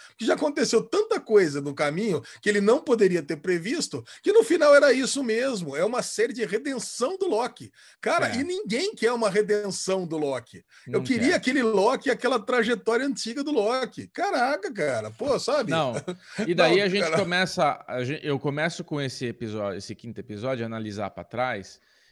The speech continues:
Speaker 2: E é isso, cara, tipo, é, a, pra mim, essa, esse tato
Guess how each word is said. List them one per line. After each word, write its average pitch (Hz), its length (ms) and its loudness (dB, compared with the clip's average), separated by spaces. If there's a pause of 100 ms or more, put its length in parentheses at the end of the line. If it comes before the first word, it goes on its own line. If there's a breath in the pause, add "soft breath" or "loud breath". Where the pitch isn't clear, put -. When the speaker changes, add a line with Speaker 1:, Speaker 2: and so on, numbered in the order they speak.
Speaker 2:
E 180 80 -4
é 208 80 2
isso, 185 320 0
cara, 107 360 -4
tipo, 117 560 -6 (360 soft breath)
é, 120 200 -4
a, 120 100 -6
pra 139 180 -4
mim, 175 200 -2
essa, 160 420 -2
esse 143 280 -6
tato 160 840 -2